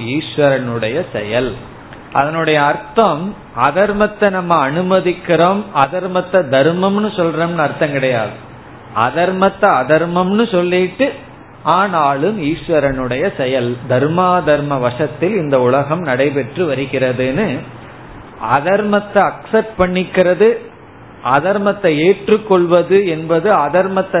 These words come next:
சரின்னு சொல்வது அர்த்தம் கிடையாது. நீ எல்லா அதர்மத்தையும் அக்செப்ட் பண்ணிக்கன்னு சொன்னா, அப்ப நான் வந்து அதை சரின்னு ஏற்றுக்கொள்பவனா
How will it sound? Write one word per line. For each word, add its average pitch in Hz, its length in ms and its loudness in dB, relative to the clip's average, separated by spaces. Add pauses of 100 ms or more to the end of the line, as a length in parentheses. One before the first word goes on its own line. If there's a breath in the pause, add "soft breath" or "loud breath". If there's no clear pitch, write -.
(120)
சரின்னு 202 480 2
சொல்வது 175 360 2
அர்த்தம் 147 320 -2
கிடையாது. 131 360 -2 (680)
நீ 160 120 0 (140)
எல்லா 185 420 6 (140)
அதர்மத்தையும் 180 680 0
அக்செப்ட் 190 380 -6
பண்ணிக்கன்னு 160 560 -2
சொன்னா, 139 320 -2 (680)
அப்ப - 260 2
நான் 170 320 0
வந்து 156 300 -2
அதை 160 240 2 (100)
சரின்னு 170 540 0
ஏற்றுக்கொள்பவனா 147 1040 -2